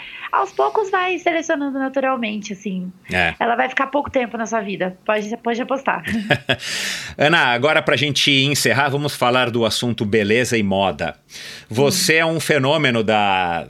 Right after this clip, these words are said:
Speaker 2: da, da internet, né, do Instagram, você tem aí quase trinta mil, vinte e seis mil e, e lá vai pedrada seguidores. Você posta aí, acho que quase que diariamente ou mais vezes por dia. Você faz muitos posts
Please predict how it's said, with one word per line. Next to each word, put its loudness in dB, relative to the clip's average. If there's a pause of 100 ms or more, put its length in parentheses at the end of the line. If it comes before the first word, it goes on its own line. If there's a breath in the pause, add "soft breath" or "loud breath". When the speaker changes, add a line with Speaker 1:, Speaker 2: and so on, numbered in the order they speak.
Speaker 2:
da, -10
da 0
internet, 0
né, 2
do 0
Instagram, -2
você -2
tem -2
aí 0
quase 0 (140)
trinta 0
mil, 0
vinte -4
e -2
seis 0
mil 2
e, -2 (120)
e -6 (100)
lá -2
vai 0
pedrada 0
seguidores. 0 (400 loud breath)
Você 0
posta 0
aí, 4
acho -2
que -16
quase 0
que -2
diariamente 0
ou -2
mais 0
vezes -2
por -4
dia. 2
Você -2
faz 0
muitos -2
posts 2